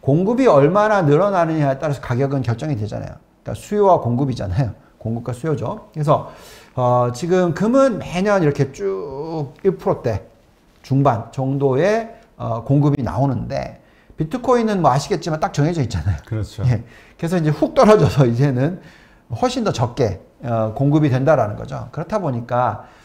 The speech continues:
Speaker 1: 수요가 늘어나는 것은 사실이다라고 말씀을 드릴게요. 근데 또 그렇다고 해서, 음, 비트코인만 마-, 마냥 뭐 이런 분들이 있잖아요. 지금 칠천만 원인데
Speaker 2: 그렇죠.
Speaker 1: 일억 간다, 뭐 어떤 분은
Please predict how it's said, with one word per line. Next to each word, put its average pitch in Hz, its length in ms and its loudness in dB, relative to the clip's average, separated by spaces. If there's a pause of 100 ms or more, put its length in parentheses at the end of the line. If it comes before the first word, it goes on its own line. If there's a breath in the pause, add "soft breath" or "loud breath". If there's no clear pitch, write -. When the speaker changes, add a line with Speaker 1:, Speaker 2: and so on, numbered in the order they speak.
Speaker 1:
수요가 190 540 2
늘어나는 127 540 2
것은 139 440 -2
사실이다라고 123 880 -6
말씀을 117 360 -6
드릴게요. 123 440 -8 (180)
근데 135 420 2 (500 loud breath)
또 165 100 0
그렇다고 254 440 4
해서, 180 680 4 (200)
음, 127 340 -4
비트코인만 202 680 2
마-, - 260 -2
마냥 196 400 2
뭐 123 180 2
이런 175 260 -2
분들이 160 360 -2
있잖아요. 135 280 -6
지금 131 120 -8
칠천만 208 440 -2
원인데 131 380 -2
Speaker 2:
그렇죠. - 480 -8
Speaker 1:
일억 185 220 0
간다, 143 520 2 (440 soft breath)
뭐 120 140 -2
어떤 175 240 0
분은 151 400 0